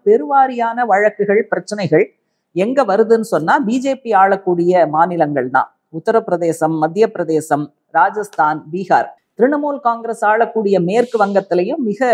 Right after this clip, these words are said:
அதீதமான சம்பவங்கள், அதிகமான குற்றங்கள் நடப்பதையும் நம்ம பார்க்கிறோம். கர்நாடகாவுல ஒரு வலுவான ஒரு கட்சியினுடைய எம் பியாக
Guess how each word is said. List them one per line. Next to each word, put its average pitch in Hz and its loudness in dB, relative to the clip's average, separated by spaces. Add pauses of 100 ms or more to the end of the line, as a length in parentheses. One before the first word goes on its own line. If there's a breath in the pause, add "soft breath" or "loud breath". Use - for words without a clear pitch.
(260)
அதீதமான 247 -2
சம்பவங்கள், 214 -2 (180)
அதிகமான 240 -2
குற்றங்கள் 202 -4
நடப்பதையும் 185 -4
நம்ம 160 -2 (340)
பார்க்கிறோம். 151 0 (140)
கர்நாடகாவுல 247 -4 (460)
ஒரு 208 4 (180)
வலுவான 247 0
ஒரு 208 -2
கட்சியினுடைய 190 -2 (180)
எம் 190 -4
பியாக 185 0